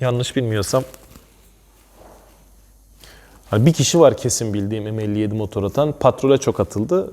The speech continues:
ama Defender atan. M elli yedi de çok güzel bir motor. E, B M W'lerden çıkıyor.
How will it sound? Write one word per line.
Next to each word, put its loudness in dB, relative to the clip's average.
ama -6
Defender -4
atan. -2
M 2
elli 4
yedi 4
de 2
çok -4
güzel -2
bir -2
motor. -2
E, -4
B 0
M -2
W'lerden -2
çıkıyor. -2